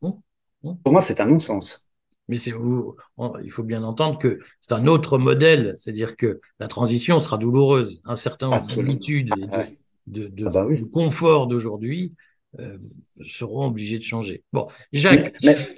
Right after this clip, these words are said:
Speaker 2: mais
Speaker 1: ce que
Speaker 2: juste
Speaker 1: vous
Speaker 2: pour
Speaker 1: dites est
Speaker 2: finir,
Speaker 1: passionnant. Allez-y, on finit, allez-y.
Speaker 2: juste pour finir, quand on voit tous les traités, euh, de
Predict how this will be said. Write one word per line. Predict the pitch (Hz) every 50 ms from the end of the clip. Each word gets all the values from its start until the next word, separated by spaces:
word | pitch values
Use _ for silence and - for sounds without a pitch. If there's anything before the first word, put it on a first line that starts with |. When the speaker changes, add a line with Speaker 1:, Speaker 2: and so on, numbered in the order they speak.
| - _ _
Speaker 2:
mais | - 127
Speaker 1:
ce | - -
que | - 135
Speaker 2:
juste | 202 226 202
Speaker 1:
vous | 185
Speaker 2:
pour | 175 -
Speaker 1:
dites | - -
est | 151
Speaker 2:
finir, | 156
Speaker 1:
passionnant. | 151 143 143 - 175 160 143 123 110 - _
Allez-y, | 185 202 196 202 185 156 151 131 117 -
on | - 190
finit, | 190 190 196 175 160 143 - - -
allez-y. | 156 160 156 147 139 123 117
Speaker 2:
juste | - 214 208 -
pour | - 175 175
finir, | - 175 156 175 180 165 165
quand | - 151 139 - 139
on | 139
voit | 131 131 143 165 170 165 156
tous | 160 - - 139
les | 123 117 117
traités, | - - 147 147 143 147 - - 156 156 151 147
euh, | 123 110 110 110
de | 107 107 110 107 107